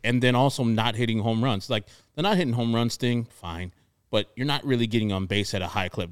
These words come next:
Andrew Benintendi, I think it's, like, three forty now. Fine, but, you know, you're the two hitter. You're supposed to be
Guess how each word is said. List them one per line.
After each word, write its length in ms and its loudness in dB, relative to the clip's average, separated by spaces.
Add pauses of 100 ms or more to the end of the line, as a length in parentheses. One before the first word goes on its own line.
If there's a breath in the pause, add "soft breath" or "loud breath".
Andrew 260 -2
Benintendi, 360 -2
I 40 -2
think 200 -8
it's, 100 -12
like, 160 -12
three 180 -8
forty 360 -4
now. 280 -10 (440 soft breath)
Fine, 640 4 (180)
but, 240 -2 (220)
you 120 -8
know, 120 -2
you're 180 0
the 100 0
two 220 -4
hitter. 200 -4
You're 100 -8
supposed 220 -6
to 40 -20
be 260 -4